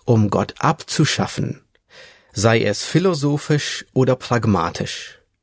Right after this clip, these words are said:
Er kommt sogar mit einer Theologie daher, die besagt, dass Gott tot sei. Und sogar die Menschen, die philosophisch nicht davon überzeugt sind, dass es Gott gibt,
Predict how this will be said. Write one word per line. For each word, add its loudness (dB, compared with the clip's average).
Er 2
kommt 0
sogar 2
mit 2
einer 0
Theologie 2
daher, 0
die 0
besagt, -2
dass 0
Gott -2
tot 0
sei. -4
Und 4
sogar 2
die 0
Menschen, 0
die 0
philosophisch 0
nicht 0
davon 0
überzeugt -2
sind, 2
dass 0
es -2
Gott -2
gibt, -2